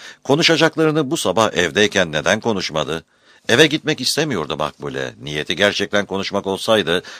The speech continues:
bir lokantada, pastanede, arabada konuşamaz mıydı?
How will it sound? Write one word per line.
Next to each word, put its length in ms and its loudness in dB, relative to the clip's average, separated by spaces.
bir 180 4
lokantada, 600 4
pastanede, 560 2
arabada 400 4
konuşamaz 580 0
mıydı? 480 -6